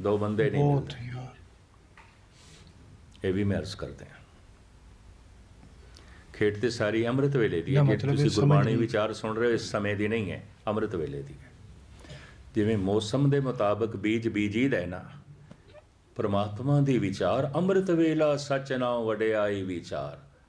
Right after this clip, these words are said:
Speaker 1: ਦਿਮਾਗ ਤਾਜ਼ਾ ਹੁੰਦਾ ਹੈ, ਸਰੀਰ ਸੁਪੁਰਤ ਹੁੰਦਾ ਹੈ, ਉਸ ਵਕਤ ਹਿਰਦੇ ਦੀ ਧਰਤੀ ਇਸ ਢੰਗ ਨਾਲ ਬਣੀ ਹੁੰਦੀ ਹੈ, ਸ-, ਸੁਣੀ ਹੋਈ ਗੱਲ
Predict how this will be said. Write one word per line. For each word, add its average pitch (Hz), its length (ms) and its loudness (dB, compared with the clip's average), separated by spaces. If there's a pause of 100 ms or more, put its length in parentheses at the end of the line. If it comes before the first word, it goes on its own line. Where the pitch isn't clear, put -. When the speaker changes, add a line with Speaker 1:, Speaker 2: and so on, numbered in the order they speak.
(120)
Speaker 1:
ਦਿਮਾਗ 101 420 -2
ਤਾਜ਼ਾ 98 320 -2
ਹੁੰਦਾ 117 220 -2
ਹੈ, 110 60 0
ਸਰੀਰ 101 360 -2
ਸੁਪੁਰਤ 127 480 -2
ਹੁੰਦਾ 98 220 -2
ਹੈ, 98 220 -6 (400)
ਉਸ 139 200 0
ਵਕਤ 147 220 0
ਹਿਰਦੇ 123 360 0
ਦੀ 127 140 -2
ਧਰਤੀ 104 420 -2
ਇਸ 120 180 -4
ਢੰਗ 113 180 -2
ਨਾਲ 139 200 0
ਬਣੀ 117 280 -2
ਹੁੰਦੀ 107 320 0
ਹੈ, 117 60 0
ਸ-, 101 240 -8
ਸੁਣੀ 117 320 -2
ਹੋਈ 101 200 0
ਗੱਲ 107 300 -2